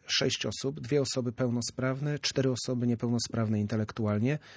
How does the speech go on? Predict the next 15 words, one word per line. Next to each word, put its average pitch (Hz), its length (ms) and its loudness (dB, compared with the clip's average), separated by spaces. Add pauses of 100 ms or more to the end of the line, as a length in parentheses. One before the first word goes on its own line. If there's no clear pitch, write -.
(100)
Wszyscy - 540 4
są 123 80 0
zatrudnieni 127 580 2
na 123 100 4
umowę 117 340 4
o 107 80 4
pracę, 113 540 0 (360)
więc 123 160 0
płacimy 117 460 2
wszystkie - 340 -2
podatki, 135 680 2
zusy, 123 560 0
tak 180 260 0
jak 127 220 -2
każdy 113 540 0